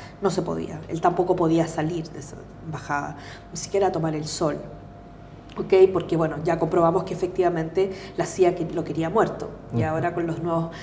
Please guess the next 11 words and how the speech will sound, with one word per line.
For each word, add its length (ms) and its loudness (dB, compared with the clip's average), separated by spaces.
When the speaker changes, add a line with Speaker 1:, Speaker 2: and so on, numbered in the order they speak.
Speaker 1:
con 120 2
los 80 2
nuevos 180 6
antecedentes, 680 2
que 80 -2
eso 100 -2
es 60 -4
súper 180 -2
interesante. 540 0
La 80 -2
gente 340 0